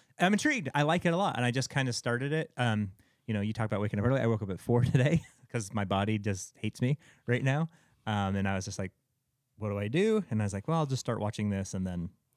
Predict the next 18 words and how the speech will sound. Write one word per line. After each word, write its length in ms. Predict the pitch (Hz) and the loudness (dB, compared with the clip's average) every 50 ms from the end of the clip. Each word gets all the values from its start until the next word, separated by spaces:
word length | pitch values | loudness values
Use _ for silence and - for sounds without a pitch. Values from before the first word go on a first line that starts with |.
| _ _ - | _ _ -6
had 80 | 113 104 | -6 -6
to 80 | 101 | -6
cut 160 | - 107 95 | -6 -8 -8
it 120 | 92 - - | -8 -10 -10
short 240 | - 110 98 98 _ _ _ _ _ _ _ _ _ _ _ - | -10 -10 -10 -10 _ _ _ _ _ _ _ _ _ _ _ -12
as 140 | 104 98 104 | -8 -6 -4
I 60 | 101 | -4
went 160 | 101 92 90 | -4 -6 -6
out 100 | 87 90 | -8 -8
on 120 | 90 90 | -10 -10
a 40 | 90 | -10
hike 260 | - 95 92 _ - _ - - _ _ _ _ - | -8 -10 -10 _ -12 _ -20 -20 _ _ _ _ -10
this 160 | 98 - - | -10 -10 -8
morning 220 | - 95 90 95 95 | -8 -8 -8 -8 -10
with 100 | 98 - | -12 -10
some 120 | - - | -10 -12
friends. 320 | - - - - - - _ _ _ _ _ _ _ _ _ _ - | -10 -10 -12 -12 -14 -18 _ _ _ _ _ _ _ _ _ _ -2
Um, 520 | 113 107 98 92 90 90 90 90 92 90 | -2 0 0 -2 -2 -4 -4 -6 -8 -8